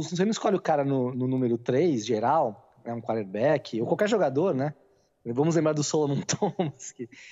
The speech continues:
que foi no número três também, enfim, nunca teve, nu-, nu-, nunca rendeu como,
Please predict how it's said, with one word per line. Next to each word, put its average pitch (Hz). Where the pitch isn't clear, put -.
que -
foi 151
no 139
número 139
três 135
também, 131
enfim, 113
nunca 135
teve, 113
nu-, 143
nu-, 143
nunca 139
rendeu 139
como, 131